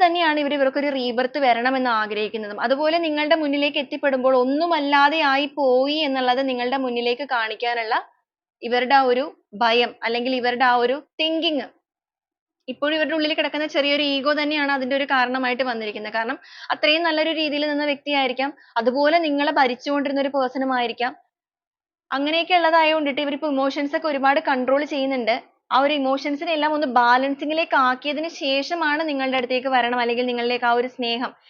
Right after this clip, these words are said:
നിങ്ങളെ ഒന്ന് കോൺടാക്ട് ചെയ്യണം എന്നൊക്കെ ഇവര് ചിന്തിക്കുന്നത്. ഒരുപാട് നെഗറ്റിവിറ്റിയിലാണ് നിൽക്കുന്നത്. ഞാൻ ആദ്യം പറഞ്ഞതുപോലെ തന്നെ ഒരു ഡിപ്രഷൻ സ്റ്റേജിൽ നിൽക്കുന്ന ഒരു വ്യക്തികളുടെ എനർജി തന്നെയാണ്. അവരിപ്പോ ചിലപ്പോ ഒരു മെഡിറ്റേഷൻ പോലുള്ള കാര്യങ്ങൾ മാത്രമല്ല, ഞാൻ പറഞ്ഞ പോലെ മെഡിക്കൽ പോലുള്ള കാര്യങ്ങളും അവര് എടുത്തിട്ടുണ്ടായിരിക്കാം.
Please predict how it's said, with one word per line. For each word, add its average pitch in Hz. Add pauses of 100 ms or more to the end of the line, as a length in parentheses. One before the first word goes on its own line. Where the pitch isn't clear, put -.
(100)
നിങ്ങളെ 254
ഒന്ന് 262
കോൺടാക്ട് 240
ചെയ്യണം 240
എന്നൊക്കെ 226
ഇവര് 269
ചിന്തിക്കുന്നത്. 208 (480)
ഒരുപാട് 254
നെഗറ്റിവിറ്റിയിലാണ് 277
നിൽക്കുന്നത്. 240
ഞാൻ 247
ആദ്യം 240
പറഞ്ഞതുപോലെ 247
തന്നെ 247
ഒരു 254
ഡിപ്രഷൻ 247
സ്റ്റേജിൽ 254
നിൽക്കുന്ന 247 (480)
ഒരു 269
വ്യക്തികളുടെ 254
എനർജി 247
തന്നെയാണ്. 240 (680)
അവരിപ്പോ 254
ചിലപ്പോ 269
ഒരു 269
മെഡിറ്റേഷൻ 262
പോലുള്ള 262
കാര്യങ്ങൾ 254
മാത്രമല്ല, 247
ഞാൻ 247
പറഞ്ഞ 240
പോലെ 240
മെഡിക്കൽ 247
പോലുള്ള 262
കാര്യങ്ങളും 247
അവര് 247
എടുത്തിട്ടുണ്ടായിരിക്കാം. 226